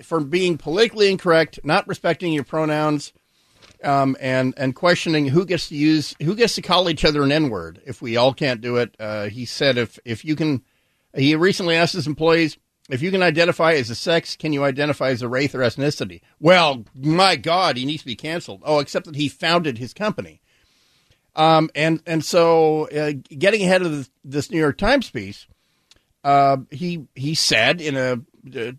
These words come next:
Twitter thread last night, "Look, I'll pay you to leave. If you disagree with our corporate culture,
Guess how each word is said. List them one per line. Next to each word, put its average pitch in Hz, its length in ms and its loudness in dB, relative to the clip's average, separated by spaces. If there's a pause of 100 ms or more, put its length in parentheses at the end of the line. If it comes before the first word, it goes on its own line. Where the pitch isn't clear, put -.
(260)
Twitter 190 560 2
thread 139 500 0
last 139 320 0
night, 131 380 -2 (160)
"Look, 214 260 2 (580)
I'll 302 180 4
pay 285 260 2
you 208 280 -2
to 226 140 -4
leave. 247 540 -6 (640)
If 180 140 -4
you 240 180 0
disagree 196 600 0
with 175 160 -2
our 151 120 2
corporate 175 360 -4
culture, 160 520 -4